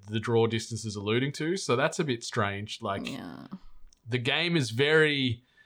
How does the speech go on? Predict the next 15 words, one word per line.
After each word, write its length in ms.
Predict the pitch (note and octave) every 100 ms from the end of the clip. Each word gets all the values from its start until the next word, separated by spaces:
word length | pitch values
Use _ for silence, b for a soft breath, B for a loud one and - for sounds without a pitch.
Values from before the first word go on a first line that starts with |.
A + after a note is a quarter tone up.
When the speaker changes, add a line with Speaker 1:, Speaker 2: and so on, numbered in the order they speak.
| b b b b _ A2+
Speaker 1:
very 320 | C3+ D3 C#3+
undercooked, 680 | C3+ C3 A#2+ - B2+ - - -
I 100 | A2
think, 300 | - A#2+ A#2
from 220 | - B2
a, 280 | A2+ G#2+ A2+
from 180 | - A#2+
a 60 | A2+
quality 480 | - B2 A#2 A2+ G#2+
assurance 480 | - A#2 G#2+ G#2
perspective, 840 | - A2 - A2 - G#2+ G2 F#2 - -
with 280 | A#2+ A#2 _
bugs 640 | A#2 A2 G2+ F#2+ - - _ -
and 240 | G#2 G#2
just 220 | G2 -